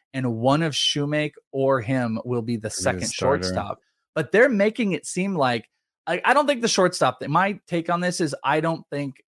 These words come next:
Speaker 1: they like the shortstop thing that's happening with him, and they don't know what to do with it, 'cause the bat's live, but seeing a guy at his level vying for this job to not play for five straight days, Eno, is super sketchy. It's sus, as people younger than me would say.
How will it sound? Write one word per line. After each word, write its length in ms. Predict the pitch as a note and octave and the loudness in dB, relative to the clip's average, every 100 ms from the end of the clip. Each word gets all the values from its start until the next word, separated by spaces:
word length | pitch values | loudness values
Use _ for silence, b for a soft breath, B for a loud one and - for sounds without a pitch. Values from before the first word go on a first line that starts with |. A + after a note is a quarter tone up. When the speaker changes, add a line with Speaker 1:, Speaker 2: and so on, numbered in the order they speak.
| - | -10
Speaker 1:
they 200 | A#2+ B2+ | -6 -2
like 300 | A#2+ A#2+ - | -2 -4 -6
the 60 | |
shortstop 600 | A2+ B2 A2+ - A2 G#2+ | -8 -4 -6 -6 -8 -8
thing 220 | - A2 G#2 | -10 -8 -8
that's 140 | - | -6
happening 360 | A2 A2 B2+ C3+ | -6 -4 -4 -4
with 140 | C3+ | -2
him, 200 | D3+ D3+ | -2 -4
and 100 | B2 | -2
they 60 | A#2+ | -2
don't 140 | A#2+ A#2+ | -2 -2
know 60 | |
what 120 | A2+ | -4
to 80 | - | -6
do 140 | G#2+ B2+ | -4 -2
with 100 | A2+ | -2
it, 80 | |
'cause 160 | - C3 | -4 -4
the 80 | C#3 | 2
bat's 360 | F3 G3 F#3+ | 4 4 0
live, 460 | C3 B2 D3 B2 A2 b b _ | 0 4 4 2 -2 b b _
but 140 | C#3 C3+ | -6 -2
seeing 300 | - B3+ D#4+ | 0 2 2
a 60 | |
guy 320 | D#3 C3+ C#3+ D3 | 2 2 4 2
at 100 | A#2 | 0
his 300 | C3+ D3+ B2+ | -2 -2 0
level 480 | A#2+ B2 C#3+ D#3 b _ _ | 0 2 2 2 b _ _
vying 340 | A#2+ C#3 D3+ E3 | -4 0 0 0
for 100 | C3+ | -4
this 140 | C#3 | -2
job 180 | - C3 | 0 0
to 60 | B2 | 0
not 240 | A#2 B2+ | -2 -2
play 120 | D3+ | -4
for 120 | D3 A#2 | -6 -8
five 320 | - A#2 A#2+ | -6 -6 -6
straight 280 | - B2+ A#2 | -4 -4 -4
days, 260 | A#2 A#2+ | -6 -6
Eno, 360 | C3 C#3+ D3 D#3 _ _ | -4 -4 -4 -4 _ _
is 180 | B2 G#2+ | -10 -6
super 540 | - - D3+ C#3 B2 | -6 -2 0 0 -2
sketchy. 540 | - - A2 - - - - | -6 -8 -10 -12 -18 -18 -10
It's 200 | C3+ - | -8 -4
sus, 520 | - A#2 A2 - - - | -2 -4 -6 -12 -12 -10
as 200 | A#2 - | -10 -8
people 260 | A#2 A#2 | -6 -4
younger 240 | G#2 G2+ G2+ | -4 -4 -6
than 120 | G2+ | -6
me 80 | G#2 | -8
would 120 | G#2 | -8
say. 240 | - A#2+ | -10 -10